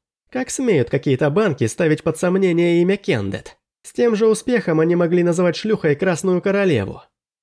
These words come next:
Танам встал рядом со мной. Правила Умбертида запрещали в старом городе ношение оружия больше ножа, но сын меча со своими бритвенно-острыми полосками хромированной стали представлял собой ходячее массовое убийство.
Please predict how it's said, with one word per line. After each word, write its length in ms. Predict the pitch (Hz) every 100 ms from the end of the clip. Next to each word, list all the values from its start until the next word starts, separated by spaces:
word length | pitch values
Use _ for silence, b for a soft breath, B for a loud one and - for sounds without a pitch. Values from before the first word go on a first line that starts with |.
| _ _ _ -
Танам 400 | 117 117 156 185
встал 320 | - 131 135
рядом 260 | 135 120 117
со 160 | -
мной. 460 | 123 104 92 - _ _ _ _
Правила 400 | - 208 196 175
Умбертида 560 | 165 170 202 190 165 156
запрещали 560 | 165 180 - 202 143
в 40 | -
старом 360 | 127 113 113
городе 320 | 160 131 107
ношение 580 | 113 131 156 131 113 113
оружия 400 | 131 160 123 131
больше 320 | 123 123 -
ножа, 380 | 135 143 101 95 - _ _ 147
но 240 | 147 139
сын 260 | - 156 139
меча 360 | 135 - 180
со 120 | 131
своими 380 | 117 123 123 113
бритвенно-острыми 920 | 107 131 117 120 127 135 - 117 117
полосками 520 | 110 131 135 - 117 110
хромированной 640 | 127 127 131 123 117 120
стали 480 | - 196 160 98 90 -
представлял 540 | 143 - 185 185 165
собой 300 | 175 156 143
ходячее 520 | - 160 160 - 151
массовое 480 | 143 131 - 139 143
убийство. 640 | 151 135 104 92 - -